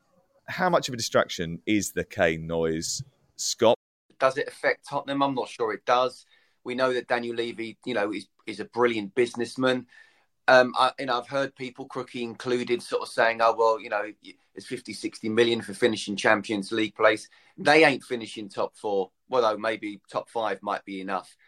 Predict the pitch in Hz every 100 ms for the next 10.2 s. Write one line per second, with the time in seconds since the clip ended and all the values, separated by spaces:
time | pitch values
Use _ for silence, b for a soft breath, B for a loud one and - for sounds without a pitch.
0 | _ - - 139 120 110 - 104 101 117
1 | 101 95 - 104 113 98 98 98 92 98
2 | - 151 - - 113 - _ - 160 -
3 | 170 - 143 101 87 87 - 98 B B
4 | B - 147 - 175 165 165 170 156 117
5 | 78 _ _ _ _ 139 135 143 147 165
6 | 165 160 123 143 165 123 101 98 92 98
7 | 123 _ 120 98 101 113 - _ _ -
8 | 117 113 107 - 131 - 117 101 98 98
9 | 127 117 101 117 90 104 117 107 104 92
10 | 95